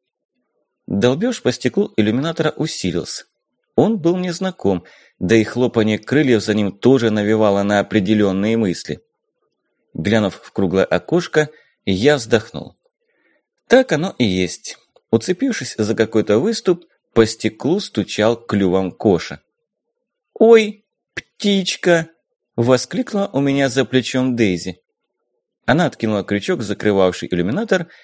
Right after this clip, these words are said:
и пёстрая птица влетела в каюту. «Коша прибыл!» сообщил наглец всей честной компании, сел на плечо к Дейзи и сообщил ей. «Коша, друг!»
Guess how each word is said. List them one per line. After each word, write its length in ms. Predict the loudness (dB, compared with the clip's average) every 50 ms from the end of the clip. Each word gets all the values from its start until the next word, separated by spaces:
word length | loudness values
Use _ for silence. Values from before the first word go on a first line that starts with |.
| _ _ _ _
и 140 | 0 0 0
пёстрая 600 | -2 -2 -4 -4 -4 -6 -6 -2 0 0 0 0
птица 580 | -2 -6 -8 -8 -6 -6 -6 -6 -4 -4 -6 -8 -12 _ _
влетела 560 | -2 0 0 0 0 0 0 0 2 2 0
в 100 | -2 -2
каюту. 480 | -2 0 0 0 0 -4 -6 -10 -16 -20 _ _ _ _ _ _ _ _ _ _ _ _ _ _ _ _ _ _ _ _ _ _ _ 2
«Коша 480 | 4 4 4 2 0 0 0 0 0
прибыл!» 880 | -2 -2 -2 0 0 0 0 0 0 0 2 4 4 4 2 0 -6 _ _ _ _ _ _ _ _ _ _ _ _ _ -12
сообщил 520 | -4 0 2 2 2 0 -2 -4 -4 -2
наглец 420 | -2 -2 0 0 0 0 0 -2
всей 260 | -8 -8 -2 0 0 0
честной 400 | 0 -4 -8 -6 -4 -4 -2 -2
компании, 640 | -2 -2 -2 -2 -2 -2 -2 -2 -2 -4 -6 -8 -10 _ _ _ -20 _ _ _
сел 340 | -10 -8 -2 0 0 2 2
на 140 | 0 0 2
плечо 320 | 0 0 0 0 0 0
к 100 | 0 -2
Дейзи 380 | 0 0 0 0 0 -2 -4 -6
и 240 | -4 _ -2 -2
сообщил 580 | -2 0 2 4 4 4 2 -2 -6 -4 -4 -4
ей. 240 | -4 -6 -10 -14 _ _ _ _ _ _ _ _ _ _ _ _ _ _ _ _
«Коша, 560 | 0 2 4 4 4 2 0 0 0 0 -2 -6 _ _ _ _ _
друг!» 760 | -4 0 2 2 2 2 4 4 2 2 0 -4 -14 -18 _